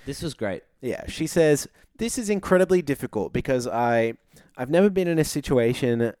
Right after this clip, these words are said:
Speaker 2: where I need to put everything out there and not get that back. And I know that there is a very good chance that I'm going to be very hurt in this, and I would prefer to be hurt and for you to know everything than to walk away from this and be like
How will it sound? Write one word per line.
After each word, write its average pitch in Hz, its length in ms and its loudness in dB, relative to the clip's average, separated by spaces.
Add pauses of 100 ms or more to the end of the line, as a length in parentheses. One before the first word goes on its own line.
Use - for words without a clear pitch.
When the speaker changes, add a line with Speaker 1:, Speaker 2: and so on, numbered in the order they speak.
Speaker 2:
where 117 360 6
I 113 140 0
need 107 240 -2
to 110 80 -8
put - 240 2
everything 147 460 2
out 110 260 -2
there 113 340 2
and 107 160 -4
not 110 200 0
get 98 200 -8
that 87 220 -6
back. 151 420 0 (460)
And 139 140 -2
I 127 80 0
know 127 220 2
that 113 100 -2
there 117 160 2
is 107 100 0
a 110 60 0
very 151 300 4
good 156 160 2
chance 117 400 -2
that 110 120 -4
I'm 104 180 -4
going 101 260 -2
to 98 80 -14
be 95 120 -6
very 92 280 -4
hurt 196 420 2
in 180 140 -6
this, 233 440 -4
and 208 140 -8
I 214 80 -4
would 202 160 -4
prefer 123 640 0
to - 120 -10
be 104 180 -8
hurt 151 480 2
and 113 180 -8
for 113 100 -12
you 113 160 -4
to 98 100 -2
know 101 200 -2
everything 147 720 -2 (480)
than 117 140 -6
to 127 100 -4
walk 147 300 2
away 123 220 2
from 123 180 -8
this 117 200 -4
and 113 160 -10
be 110 140 -6
like 101 420 -6